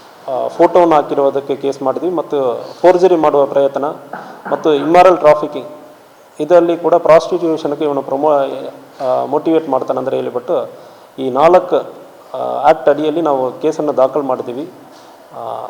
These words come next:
ನಿನ್ನೆ ಅರೆಸ್ಟ್ ಮಾಡಿ ಇವತ್ತು ಕರ್ಕೊಂಡು ಬಂದು ಇವತ್ತು ಪ್ರೊಡ್ಯೂಸ್ ಮಾಡ್ತಾ ಇದ್ದೀವಿ, ಅಕ್ಯೂಸರನ್ನು ಪ್ರೊಡ್ಯೂಸ್ ಮಾಡಿದ್ದೀವಿ. ಇವನು ಬ್ಯಾಂಕ್ ಅಕೌಂಟಲ್ಲಿ ಸುಮಾರು ಎಂಬತ್ತು ಸಾವಿರ ಸೀಸ್ ಮಾಡಲಾಗಿದೆ. ಒಂದು ಎರಡು ಫೋನ್, ಒಂದು ಐದು ಸಿಮ್ ಕಾರ್ಡ್‌ಗಳನ್ನು ಕೂಡ ಇವನು ಬೇರೆ ಬೇರೆ ಸಿಮ್‌ಗಳನ್ನು ಉಪಯೋಗ ಮಾಡಿರೋದು ಕಂಡು ಬಂದಿರ್ತದೆ.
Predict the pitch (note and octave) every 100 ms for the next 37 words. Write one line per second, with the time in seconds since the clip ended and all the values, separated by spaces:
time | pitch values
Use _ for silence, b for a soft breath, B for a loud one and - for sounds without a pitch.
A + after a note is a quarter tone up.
0 | B2+ D3+ F3+ D3 C3+ D3+ - E3+ D#3 E3
1 | C#3 - - C3+ D#3+ D3 C3+ D3 D#3+ A#2+
2 | A2+ A#2+ B2+ C3+ - C3+ D#3 - B2+ -
3 | C3 A2+ A#2+ A#2+ A#2+ D3 C3+ B2+ B2 A#2+
4 | C3 B2+ A2+ A2+ B2+ - B B B B
5 | - F#3 D#3 E3+ G#3 F#3+ F3 E3 D#3+ F#3+
6 | E3 D3+ C#3+ C3+ D#3 F3 - D#3 D3+ D3+
7 | D3 D3 C3+ C3+ B2+ F3+ D3 C3 C3+ C#3
8 | - D3 D3+ D#3 - B B - C#3+ B2+
9 | A#2 A#2+ C#3 F#3 F#3 D3 - - E3 E3+
10 | F3 E3 D3 C3+ B2+ D#3 E3+ C#3 B2+ A2+
11 | A#2 - - - E3+ D#3 D3 D#3 D#3 D#3
12 | C#3+ D#3+ C#3+ C#3+ C#3 C3 B2+ B2+ C3 C3
13 | B2+ A#2 A2+ A2+ - A#2